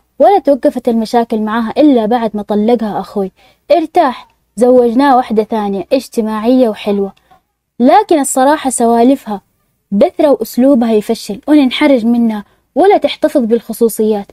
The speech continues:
كلمناها بكل تفاهم إنها تحترم خصوصية بيتها، قالت بالفم المليان: 'ما ناقص إلا تعلموني إيش أقول وإيش أصلح،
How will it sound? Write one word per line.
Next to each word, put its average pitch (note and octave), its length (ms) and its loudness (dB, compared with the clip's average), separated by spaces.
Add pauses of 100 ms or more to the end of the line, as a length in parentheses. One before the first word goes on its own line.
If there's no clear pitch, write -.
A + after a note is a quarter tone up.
(360)
كلمناها B3+ 600 2
بكل C4 320 0
تفاهم A#3 480 -2
إنها A3+ 280 -2
تحترم B3+ 420 -4
خصوصية A3 580 -2
بيتها، A3+ 480 -4 (480)
قالت F4+ 360 4
بالفم C#4+ 420 2
المليان: G#3 480 -4 (360)
'ما D4 240 4
ناقص D4+ 360 2
إلا C#4 160 4
تعلموني A#3+ 580 0
إيش B3 160 -4
أقول A3+ 360 2
وإيش - 260 -6
أصلح، G3+ 540 -8